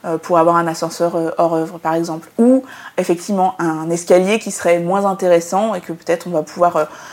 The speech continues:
remplacer par un ascenseur. Donc, à chaque fois, c'est vraiment au cas par cas et c'est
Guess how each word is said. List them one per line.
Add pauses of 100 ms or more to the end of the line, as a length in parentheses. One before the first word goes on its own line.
remplacer
par
un
ascenseur. (500)
Donc,
à
chaque
fois,
c'est
vraiment
au
cas
par
cas
et
c'est